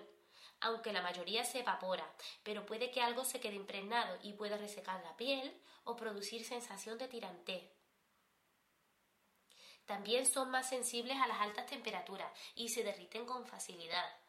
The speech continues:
Para que no se sequen en exceso ni se deformen, es recomendable envolverlo en film transparente hasta su uso y guardarlo en un lugar donde no esté expuesto a las, al sol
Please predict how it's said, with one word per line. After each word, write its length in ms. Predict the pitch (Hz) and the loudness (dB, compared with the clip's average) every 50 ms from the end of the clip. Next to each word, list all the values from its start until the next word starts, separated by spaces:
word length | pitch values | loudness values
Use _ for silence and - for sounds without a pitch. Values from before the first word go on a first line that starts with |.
| - - - - - - - - | -20 -20 -20 -18 -16 -16 -8 0
Para 260 | - 214 185 180 180 - | 2 2 4 2 2 -2
que 100 | - 180 | -4 -4
no 120 | 180 - | -2 0
se 160 | - - 277 | 0 0 0
sequen 320 | 285 - 269 - 269 269 269 | 0 -2 -2 -2 -2 -4 -4
en 100 | 262 254 | -4 -4
exceso 420 | 254 247 - 269 262 - - 202 | -4 -2 -2 0 0 -2 -2 -4
ni 120 | 196 190 185 | -4 -6 -6
se 160 | - - 165 | -8 -8 -10
deformen, 640 | 170 170 - - 247 247 240 233 233 233 233 233 - - - - - - - - _ - | -12 -14 -8 -4 -2 0 0 0 0 -2 -4 -6 -10 -14 -14 -14 -14 -16 -16 -8 _ 2
es 200 | 247 269 277 269 | 2 2 2 2
recomendable 920 | 269 277 269 254 247 262 254 247 240 254 269 247 247 240 240 240 240 - | -2 -4 -4 -2 -2 -2 -2 0 4 4 6 6 6 4 2 0 -2 -2
envolverlo 720 | 220 214 208 196 196 196 196 - 202 214 220 233 247 269 262 - - | -6 -6 -6 -6 -6 -6 -6 -4 -4 -4 -4 -4 -4 -6 -6 -6 -8
en 160 | 214 214 208 | -8 -8 -8
film 360 | 208 - - 240 240 240 240 - | -8 -8 -6 -4 -4 -4 -4 -4
transparente 760 | - 269 254 - - 202 185 185 196 208 208 254 262 262 - - | -4 -4 -4 -4 -6 -6 -6 -6 -6 -6 -4 -4 -4 0 4 4
hasta 320 | 220 247 247 - - 277 | 4 4 4 0 -6 -8
su 200 | - - - 202 | -8 -8 -8 -10
uso 460 | 185 185 185 185 - - - - - - _ _ - _ _ - - - - - - | -10 -10 -10 -10 -10 -10 -10 -12 -14 -18 _ _ -20 _ _ -20 -16 -16 -14 -12 -8
y 140 | - 240 247 | -6 -4 0
guardarlo 640 | 208 226 214 190 180 - 185 180 185 190 202 214 220 | 2 2 2 2 2 2 2 2 2 2 0 -4 -2
en 60 | 226 | -2
un 160 | 226 233 233 | 0 0 0
lugar 460 | 240 247 240 269 269 277 294 311 - - - - - - - | -2 0 4 4 4 6 4 2 -4 -8 -12 -16 -16 -14 -12
donde 400 | 220 208 247 269 277 262 240 233 | -4 0 2 2 2 2 0 0
no 80 | 214 208 | 0 0
esté 220 | 208 - - - | -2 -2 -4 -6
expuesto 380 | 240 - 233 226 226 - - 196 | -6 -4 -4 -6 -4 -6 -6 -6
a 40 | |
las, 320 | 185 180 180 - - - - - | -6 -6 -6 -6 -8 -10 -12 -10
al 160 | - 190 196 190 | -10 -8 -4 -2
sol 280 | - - 269 294 370 | -2 2 4 4 4